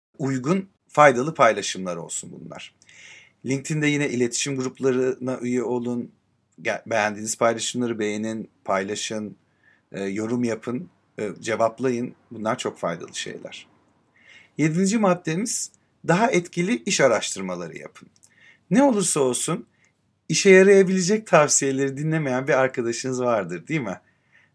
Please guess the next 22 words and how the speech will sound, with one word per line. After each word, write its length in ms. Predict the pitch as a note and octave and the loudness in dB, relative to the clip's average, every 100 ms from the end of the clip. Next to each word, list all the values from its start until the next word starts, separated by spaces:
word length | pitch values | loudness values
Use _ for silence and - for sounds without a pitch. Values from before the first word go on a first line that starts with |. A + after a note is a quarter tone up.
| _ - | _ -8
Söylersiniz, 640 | - C3+ B2+ A2 - A2 - | -2 0 2 2 0 -2 -2
söylersiniz, 680 | A#2+ G#2 F#2+ - A#2 A2+ | -2 -2 0 0 -2 -6
"He." 300 | - A#2 F#2 | -4 -4 -4
der, 440 | E2+ E2+ - - _ _ _ _ | -6 -6 -10 -14 _ _ _ _
itiraz 460 | - - A#2 A2 G2 | -18 -6 -2 -2 -4
bile 140 | F2 | -10
etmez 400 | C#2+ - - C3+ | -10 -10 -8 -4
ama 360 | A2 A#2 C3 - _ | -4 -4 -6 -8 _
uygulamaz. 680 | A#2+ G#2+ G2 F2 D#2+ - - _ _ _ _ _ _ | -8 -6 -6 -8 -6 -10 -10 _ _ _ _ _ _
O 100 | G#3 | -8
kişi 500 | G#3 F3+ - G3 F#3+ - | -2 -2 2 2 2 -4
siz 260 | - - C#3 | -4 -2 2
olmayın. 420 | B2+ G#2 F2+ E2+ _ _ _ _ _ _ _ _ _ _ | 2 2 -4 -8 _ _ _ _ _ _ _ _ _ _
Mesela 380 | - - D3 B2 | -4 0 4 4
sadece 520 | - G#3+ F#3 E3+ E3 | 8 8 8 4 0
kariyer 440 | - - C#3 C#3+ C#3+ | -4 -4 0 2 2
sitelerine 580 | - - G#2+ G2+ B2 A2+ | -2 -4 -4 -4 -2 0
bağlı 300 | G2+ G#2 - | 0 -2 -2
kalmayın. 500 | G2+ E2+ E2 E2+ E2 _ _ - - - | -4 -4 -8 -14 -18 _ _ -20 -20 -8
LinkedIn'deki 520 | D3 D#3 C#3+ C3+ C3 C#3 | -6 -4 -4 -4 0 6
bağlantılarınızdan 1000 | A#2 G#2+ G#2 G2 G2+ G#2+ G2 G2+ G2+ F#2+ | 6 6 0 -2 -6 -4 -6 -4 -4 -2
faydalanın. 760 | - E2+ E2 G2 - - | -2 -4 -4 -12 -14 -16